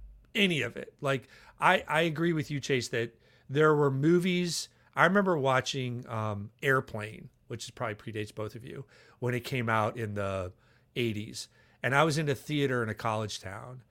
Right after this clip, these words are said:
And that experience where everybody's laughing together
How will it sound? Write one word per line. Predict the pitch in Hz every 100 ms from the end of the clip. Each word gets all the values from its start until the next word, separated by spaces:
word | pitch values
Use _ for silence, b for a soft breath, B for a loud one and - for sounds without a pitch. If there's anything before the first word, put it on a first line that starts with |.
| b b b -
And | 123 123
that | 143
experience | 143 - - 170 175 151 -
where | -
everybody's | 131 139 139 123 107
laughing | 107 107 113 143 139
together | 156 156 160 175 190